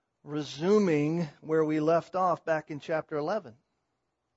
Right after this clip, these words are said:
And we're about to see it all in its graphic detail. There is no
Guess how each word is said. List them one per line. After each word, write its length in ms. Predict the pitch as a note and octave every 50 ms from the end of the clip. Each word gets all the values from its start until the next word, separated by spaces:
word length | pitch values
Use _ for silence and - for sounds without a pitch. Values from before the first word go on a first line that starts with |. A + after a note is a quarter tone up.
| _ _ _ _ _ _ _ _ _ _ _ _ _ _ _ _ _ _ _ _ _ _ _ _ _ _ _ - - - - -
And 80 | - G3
we're 160 | G#3+ A3+ A3
about 320 | A3 G3 B3 C4+ D#4 D#4 -
to 80 | A3+ F3+
see 680 | - - - - - A#3 A#3+ A#3+ A#3 A#3 A#3+ A#3+ - _ -
it 240 | F3+ F3+ F#3 F3+ -
all 500 | - F#3+ F3+ E3+ E3+ E3+ E3+ E3+ E3+ E3+
in 200 | E3 E3 D#3+ D3+
its 180 | D3 C#3 - - D3+
graphic 760 | C#3 D3 D3 D3+ D#3+ D#3+ D#3+ D3+ - D#3 D3+ C#3 - D3 C3+
detail. 760 | C#3+ D#3 D3 D3 - - - C3 C3 B2 A2+ - - F2+ _ _ _ _ _ _ _ _ _ _ _ _
There 200 | - F3+ G3+ A#3
is 160 | B3+ A#3+ - G#3
no 420 | A3 G#3+ A3 A3 G#3+ G#3 F#3+ -